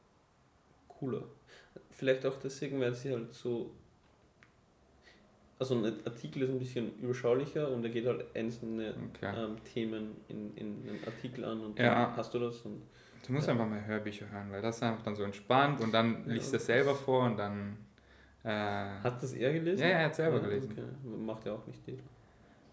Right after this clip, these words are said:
Speaker 2: Und dann kommen die Jokes halt auch richtig rüber, weil ich glaub,
Speaker 1: Ja,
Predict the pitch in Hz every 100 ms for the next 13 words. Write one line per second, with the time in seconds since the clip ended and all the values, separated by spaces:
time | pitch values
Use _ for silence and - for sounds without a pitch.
0 | - 120 120 120 123 123 117 - 127 123
1 | 113 98 - 120 - - 123 104 92 92
2 | 107 98 95 107 104